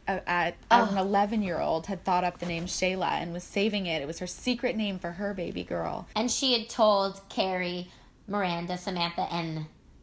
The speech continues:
Speaker 2: I guess Lainey.
Speaker 1: Which is interesting. No
Speaker 2: And
Speaker 1: backstory
Speaker 2: then,
Speaker 1: still.
Speaker 2: and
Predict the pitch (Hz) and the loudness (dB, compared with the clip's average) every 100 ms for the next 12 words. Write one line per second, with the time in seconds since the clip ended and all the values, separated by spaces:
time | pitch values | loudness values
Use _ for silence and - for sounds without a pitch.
0 | - 175 202 214 - 170 196 214 170 139 | -6 0 4 4 2 -4 -2 0 -2 -6
1 | 156 185 190 180 170 165 156 - 139 156 | -8 -6 -4 -2 -4 -4 -6 -4 -4 -4
2 | 190 196 202 190 233 226 240 233 220 - | -2 0 2 6 6 8 8 8 4 2
3 | 151 233 233 | 4 4 4